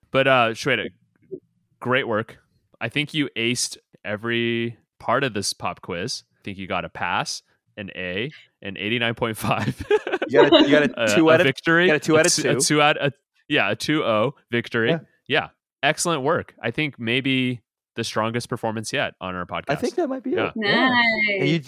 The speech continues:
Speaker 2: and you
Speaker 1: Yeah,
Speaker 2: did
Speaker 1: for
Speaker 2: it
Speaker 1: sure.
Speaker 2: so effortlessly. Just very, no hesitation.
Speaker 1: It was all that, it was all that speech
Speaker 3: You
Speaker 1: training.
Speaker 3: did.
Speaker 2: That's right.
Speaker 3: Yeah,
Speaker 1: Yeah.
Speaker 3: exactly.
Speaker 1: Yeah,
Speaker 3: Thank
Speaker 1: just,
Speaker 3: you.
Speaker 2: Alive.
Speaker 1: just fast on your feet. Yeah.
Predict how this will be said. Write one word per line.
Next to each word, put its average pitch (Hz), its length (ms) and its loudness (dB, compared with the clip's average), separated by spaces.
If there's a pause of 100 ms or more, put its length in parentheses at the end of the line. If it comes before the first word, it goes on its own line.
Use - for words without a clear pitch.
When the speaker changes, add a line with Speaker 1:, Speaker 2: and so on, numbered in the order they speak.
Speaker 2:
and 160 140 2
you 131 60 4
Speaker 1:
Yeah, 104 60 0
Speaker 2:
did 185 120 4
Speaker 1:
for 277 40 0
Speaker 2:
it - 60 -2
Speaker 1:
sure. - 120 -2
Speaker 2:
so 143 240 2
effortlessly. - 760 0 (160)
Just - 320 -14
very, 147 560 0 (220)
no 123 160 0
hesitation. 151 440 0
Speaker 1:
It - 20 6
was - 120 2
all 131 120 4
that, 131 180 2 (340)
it 135 60 -6
was 135 140 0
all 139 160 6
that 135 160 2
speech - 380 -2
Speaker 3:
You 127 60 2
Speaker 1:
training. 127 320 0
Speaker 3:
did. - 100 0
Speaker 2:
That's - 100 0
right. 131 300 0 (260)
Speaker 3:
Yeah, 277 320 4
Speaker 1:
Yeah. 233 100 2
Speaker 3:
exactly. 277 300 0 (180)
Speaker 1:
Yeah, 110 120 -4
Speaker 3:
Thank 95 100 -2
Speaker 1:
just, 131 160 -2
Speaker 3:
you. 151 80 0
Speaker 2:
Alive. 143 200 2
Speaker 1:
just 110 220 -6 (140)
fast 107 320 -4
on 113 80 -4
your 110 100 -4
feet. 127 280 -4
Yeah. 95 220 -4